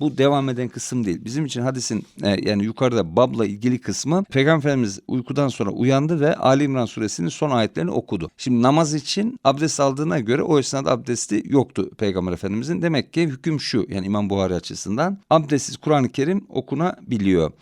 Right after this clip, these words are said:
Fakat ondan sonra mesela hani işte, e, teheccüd namazını hani kıldı Peygamber Efendimiz. E, ondan sonra mesela şey, e, nedir o?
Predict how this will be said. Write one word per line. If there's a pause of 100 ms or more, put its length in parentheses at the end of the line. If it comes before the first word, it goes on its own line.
Fakat
ondan
sonra
mesela
hani
işte,
e,
teheccüd
namazını
hani
kıldı
Peygamber
Efendimiz. (180)
E,
ondan
sonra
mesela
şey, (140)
e,
nedir
o?